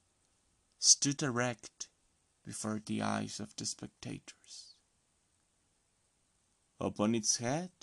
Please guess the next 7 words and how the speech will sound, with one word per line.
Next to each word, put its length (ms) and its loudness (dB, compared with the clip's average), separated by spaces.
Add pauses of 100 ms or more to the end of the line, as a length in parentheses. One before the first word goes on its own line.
(1400)
with 280 -4
red 460 -2 (200)
extended 760 -2 (120)
mouth 680 -4 (1120)
and 160 -10
solitary 1080 -4 (120)
eye 480 -4